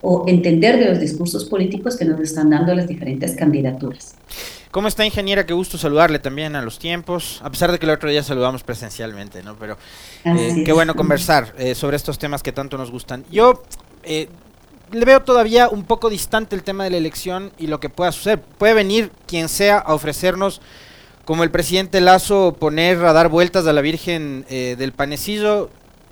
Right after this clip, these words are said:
Speaker 2: Ya veremos si es que eso pasa y lo cumplen, ¿no es cierto? Pero,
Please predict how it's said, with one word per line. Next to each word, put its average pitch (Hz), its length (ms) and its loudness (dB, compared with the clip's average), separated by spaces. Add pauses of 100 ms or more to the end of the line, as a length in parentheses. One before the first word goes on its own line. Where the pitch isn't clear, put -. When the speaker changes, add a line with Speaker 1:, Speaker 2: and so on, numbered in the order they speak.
(160)
Speaker 2:
Ya 160 160 2
veremos 160 320 0
si - 80 -8
es - 80 -8
que 123 340 -6 (140)
eso 143 280 -6
pasa 180 420 0
y 147 80 -2
lo 117 120 -6
cumplen, 127 420 -6
¿no 120 60 -14
es 110 60 -16
cierto? 156 340 -4 (480)
Pero, 208 340 4